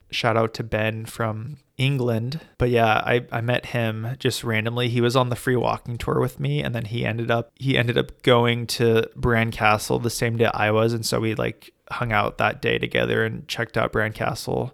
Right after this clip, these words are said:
So yeah, I guess I was a little bit social, but yeah, I didn't go out. So there is a lot, I think, to discover that I maybe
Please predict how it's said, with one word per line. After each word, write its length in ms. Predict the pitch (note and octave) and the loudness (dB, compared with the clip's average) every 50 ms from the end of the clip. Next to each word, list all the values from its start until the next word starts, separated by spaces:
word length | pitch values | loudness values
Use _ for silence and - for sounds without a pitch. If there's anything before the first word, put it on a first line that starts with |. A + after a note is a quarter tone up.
| _ _ - | _ _ -14
So 140 | - - C3+ | -8 -4 -2
yeah, 320 | B2+ A#2+ A2+ A2+ A2+ A2+ | 0 0 0 0 0 -2
I 100 | A2+ A#2+ | -2 -4
guess 240 | C3 C#3 C#3+ - - | -4 -4 -4 -4 -4
I 60 | C3 | -4
was 220 | B2+ A#2+ A#2+ A#2 | -2 -2 -2 -2
a 80 | A#2 A2+ | -2 -4
little 200 | B2 C3+ C3 B2+ | -4 -4 -4 -4
bit 160 | B2 C3 B2+ | -4 -6 -8
social, 380 | - - B2+ A#2+ A#2 - - B2+ | -8 -6 -6 -6 -6 -6 -8 -6
but 140 | B2+ B2 B2 | -6 -4 0
yeah, 120 | B2 A2 | 2 2
I 60 | A2+ A#2+ | 2 2
didn't 160 | B2+ C#3+ C#3+ | 0 0 0
go 140 | C#3 B2 G#2 | 0 0 2
out. 300 | G2 G#2+ A2 A2 - - | 2 0 0 0 -2 -6
So 360 | - - B2 A2+ G#2+ G#2+ - _ _ _ _ _ - | -6 -4 -2 -2 -2 -4 -6 _ _ _ _ _ -2
there 140 | - C#3 C3+ | 0 0 4
is 260 | - C#3+ C#3+ D3+ D3 | 4 4 4 4 4
a 80 | D3+ C#3 | 2 0
lot, 280 | C3 B2 A#2 A2+ A2 | 2 4 4 4 4
I 60 | A2 A2 | 2 -2
think, 280 | - B2+ A#2+ A#2 - | -4 -6 -8 -8 -6
to 80 | - B2 | -6 -4
discover 600 | A#2+ A#2+ A2+ - - - B2 A2 G#2+ A#2+ B2 A#2+ | -2 -2 -2 -2 -2 0 0 0 2 4 2 4
that 120 | A#2+ A2+ A2 | 4 2 0
I 120 | A2 A2 | -2 -4
maybe 720 | A2+ A2+ A#2 A2 A2+ A2+ A2+ A2+ A2+ A#2 A#2 A#2 A2+ - | -4 -6 -6 -6 -4 -2 -2 -2 -2 -2 -2 -4 -4 -6